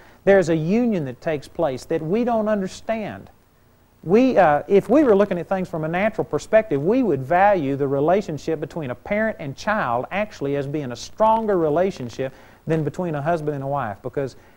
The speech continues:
here comes the wife and the husband joined together, and maybe they haven't even known each other, haven't been a part of each other's life for twenty years, and then they come together in some kind of a union. But we can see a direct relationship between a parent and a child where, like with the woman, that child literally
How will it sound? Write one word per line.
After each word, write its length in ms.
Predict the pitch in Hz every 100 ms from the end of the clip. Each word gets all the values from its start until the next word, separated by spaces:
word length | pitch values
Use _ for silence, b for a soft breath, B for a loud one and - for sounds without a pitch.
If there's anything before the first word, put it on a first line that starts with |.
| -
here 140 | 196
comes 280 | 214 196 156
the 80 | 139
wife 380 | 151 175 185
and 120 | 143 135
the 60 |
husband 460 | 143 175 165 165 135
joined 260 | 160 180
together, 340 | 151 147 170 170
and 100 | 151
maybe 220 | 175 165
they 140 | 165
haven't 240 | 165 170 170
even 260 | 170 151
known 260 | 165 180 180
each 180 | 170 170
other, 200 | 160 170
haven't 280 | 175 165 160
been 100 | 160
a 60 |
part 260 | - 180 175
of 80 | 156
each 160 | 156
other's 260 | 165 160 143
life 340 | 160 165 165
for 100 | 151
twenty 340 | - 190 190 165
years, 460 | 156 180 131 139 B B B
and 220 | 143 160
then 220 | 208 240
they 140 | 170 156
come 340 | - 190 180
together 440 | 165 147 185 175 151
in 120 | 147
some 240 | - 170
kind 200 | 165 165
of 80 | 139
a 40 |
union. 400 | 139 160 175 101 b b b
But 120 | 160
we 160 | 196 262
can 180 | 185 156
see 380 | - 254 190
a 160 | 135 131
direct 540 | 131 147 170 226 220
relationship 680 | 160 156 180 196 156 - 143
between 340 | 143 - 151
a 40 | 120
parent 460 | - 196 202 208 165
and 140 | 139
a 60 | 135
child 440 | - 220 165 131
where, 240 | 147 147 147 B B
like 160 | 165 160
with 100 | 156
the 60 |
woman, 320 | 160 196 202 160
that 180 | 139
child 340 | - 196 175 165
literally 500 | 220 220 151 165